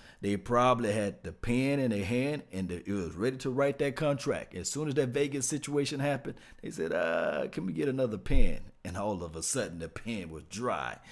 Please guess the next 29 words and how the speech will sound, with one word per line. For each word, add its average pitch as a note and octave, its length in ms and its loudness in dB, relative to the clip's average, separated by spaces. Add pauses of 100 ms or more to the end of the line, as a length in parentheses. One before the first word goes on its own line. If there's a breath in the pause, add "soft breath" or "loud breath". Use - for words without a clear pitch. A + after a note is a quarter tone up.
(140 loud breath)
And F#2+ 100 -4
they F#2 40 -4
said, F#2+ 180 -2
"Okay, F#2+ 240 -2
we're G2 180 -2
gonna E2+ 240 -4
stop F#2+ 380 -4
this, F2+ 260 -2 (240 loud breath)
and F#2 80 -8
we're F#2 80 -2
gonna F2 160 -4
pause, F2+ 480 0
and F2 100 -8
we'll F2 140 -4
come E2 300 -6
back D#2+ 260 -2
to F2 100 -10
this D#2+ 280 -6
meeting E2+ 440 -8 (380 loud breath)
on E2+ 220 -6
another D#2+ 520 -4
date." D#2 520 -6 (100)
So C#2+ 400 -6 (1000 soft breath)
it, - 160 -8
that C#3+ 240 0
probably G#2+ 500 4
what's C#2 200 -8
going A#1+ 280 -8
on. A1+ 220 -12